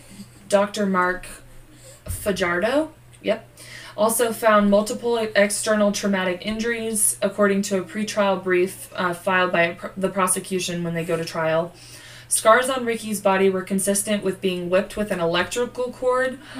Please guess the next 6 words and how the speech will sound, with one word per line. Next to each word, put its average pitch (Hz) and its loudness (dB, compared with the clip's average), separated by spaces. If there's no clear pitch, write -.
or 196 2
similar 202 2
instrument, 185 -4
uh, 180 2
the, 185 0
the 185 -2